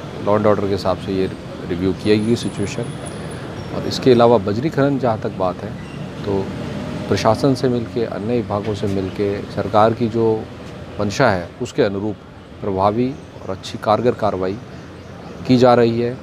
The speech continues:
कल शाम को भी कार्रवाई हुई है बरौनी थाना क्षेत्र में माइंस के साथ मिलकर, और अच्छी कार्रवाई आगे भी की जाएगी और ये एक अच्छी पहल हमारी तरफ से है। देखिए, हमारा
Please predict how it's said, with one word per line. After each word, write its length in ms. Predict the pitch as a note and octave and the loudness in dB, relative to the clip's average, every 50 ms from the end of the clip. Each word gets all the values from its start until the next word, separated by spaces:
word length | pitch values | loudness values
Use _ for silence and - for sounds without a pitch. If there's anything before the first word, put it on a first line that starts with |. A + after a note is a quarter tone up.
| - | -6
कल 120 | - G#2+ G#2 | -6 -6 -4
शाम 240 | F#2+ A#2 A2 A2 A2 | -2 -2 -2 -2 0
को 120 | - B2+ | -2 -2
भी 80 | A#2+ A2+ | -2 0
कार्रवाई 360 | - A#2 G#2+ G#2 G#2+ A2 G#2+ | 0 0 0 2 2 0 0
हुई 240 | G2+ G#2+ A2+ A2+ A2+ | 0 -2 -2 0 -2
है 120 | A2 G#2 | -2 -2
बरौनी 300 | G2+ G2+ G2 F#2+ G2 G2 G2 | -2 -4 -2 -4 -4 -2 -2
थाना 140 | F#2 F#2 F#2+ | -2 -2 -2
क्षेत्र 340 | F2+ - - F2+ - F2+ | -4 -4 -6 -4 -2 -2
में 180 | F#2 F#2+ G2+ A2+ | -2 -2 -2 -2
माइंस 300 | - F#2+ F2+ F#2 F2 - | -2 -2 -2 -2 -4 -4
के 120 | - G2+ | -6 -4
साथ 160 | F2 - F#2 F2 | -2 -2 -2 0
मिलकर, 400 | F2+ F2+ F#2 - - - - - - - - - - | 0 -2 -2 -4 -6 -8 -8 -10 -10 -12 -12 -10 -4
और 40 | - | -2
अच्छी 240 | C3 C3+ - - F3 | -2 -2 -2 -2 2
कार्रवाई 280 | - C#3 B2+ B2 B2+ | 4 6 6 6 6
आगे 200 | B2 A2 G#2 A2 | 4 4 2 0
भी 100 | A2 G#2+ | -2 -2
की 160 | F#2+ F2+ E2+ E2 | -4 -4 -6 -4
जाएगी 320 | F2+ D#2+ E2 F2 F#2 A#2+ C3+ - - - - - - - - - - - - - | -4 -4 -4 -4 -6 -8 -10 -10 -12 -12 -10 -10 -10 -10 -10 -10 -10 -8 -6 -4
और 200 | D#2+ D#2 D#2 E2+ | -4 -2 -2 0
ये 140 | F2 F2 E2+ | 0 0 0
एक 260 | E2+ - - - - | -2 -4 -8 -6 -6
अच्छी 220 | F#2 F2+ - - | -6 -2 0 0
पहल 380 | A#2 - G2+ F#2+ G2+ G#2 G2+ - - - - - - - | 0 2 2 2 2 2 2 0 -2 -6 -8 -8 -8 -6
हमारी 240 | F2 E2+ E2 E2+ | -4 -2 -2 -2
तरफ 160 | - - F2+ - | -4 -6 -8 -8
से 100 | - E2 | -10 -10
है। 600 | - - - - - - - - - - - - _ - - - - - - - - - | -10 -10 -12 -12 -10 -10 -10 -12 -12 -12 -14 -14 _ -12 -12 -12 -12 -12 -14 -6 2 2
देखिए, 240 | C3 B2+ - D3+ | 2 6 6 6
हमारा 580 | C#3 C3 B2+ B2+ B2 B2 B2+ C3 C3 C3 C3 | 6 8 8 6 8 8 8 8 8 8 6